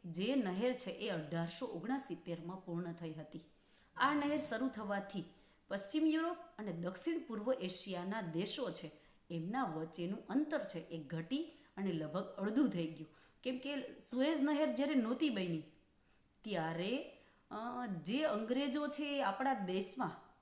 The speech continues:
ખાસ કરીને જે દક્ષિણ એશિયાના દેશોમાં અંગ્રેજો છે એ આવેલા હતા. અંગ્રેજો ખાસ કરીને આપણા દેશમાં જે માર્ગેથી આવેલા હતા, એટલે કે કેપ, અ, ઓફ ગુડ માર્ગ છે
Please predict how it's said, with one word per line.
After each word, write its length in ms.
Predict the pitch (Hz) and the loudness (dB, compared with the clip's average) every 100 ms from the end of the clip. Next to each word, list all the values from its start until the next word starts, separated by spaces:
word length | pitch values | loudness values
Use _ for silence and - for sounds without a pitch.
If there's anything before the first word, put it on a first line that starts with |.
| - | -10
ખાસ 280 | 190 240 - | -2 0 0
કરીને 320 | 208 202 240 | 0 -2 -4
જે 140 | 190 175 | -4 -4
દક્ષિણ 400 | 165 175 302 311 | -4 0 2 2
એશિયાના 480 | 214 - 202 226 220 | 4 4 4 -2 -2
દેશોમાં 520 | 170 175 262 269 247 | -2 -2 0 2 2
અંગ્રેજો 420 | 196 196 247 247 | 0 0 0 0
છે 400 | - 160 - - - 233 | -2 -4 -8 -18 -10 -4
એ 60 | |
આવેલા 400 | - 175 208 220 | -2 -2 -2 -2
હતા. 280 | 170 170 170 | -2 -2 -4
અંગ્રેજો 420 | 170 220 277 254 | -2 0 0 0
ખાસ 240 | 262 226 - | -4 -8 -8
કરીને 160 | 240 254 | -4 -4
આપણા 260 | 165 247 | -4 -4
દેશમાં 560 | 247 233 - 233 202 - - - | -4 2 2 2 -6 -10 -18 -6
જે 180 | 196 247 | 0 2
માર્ગેથી 640 | 208 180 202 240 - 247 | 2 0 -2 -4 -6 -6
આવેલા 360 | - 185 233 190 | -4 -2 -2 -2
હતા, 260 | 175 170 156 - - 190 | -4 -6 -12 -14 -16 -10
એટલે 260 | 233 254 | -2 -2
કે 440 | 254 285 320 - - _ | -2 -6 -6 -8 -20 _
કેપ, 160 | 294 339 - - _ _ _ _ _ _ _ _ _ _ - | -4 -4 -6 -16 _ _ _ _ _ _ _ _ _ _ -12
અ, 40 | 214 208 208 214 208 208 214 | -8 -6 -6 -6 -6 -6 2
ઓફ 220 | 214 262 - - - _ 208 | 4 4 -2 -18 -20 _ 0
ગુડ 260 | 254 226 | 2 2
માર્ગ 380 | 214 196 190 175 | 4 4 4 2
છે 160 | 170 | -2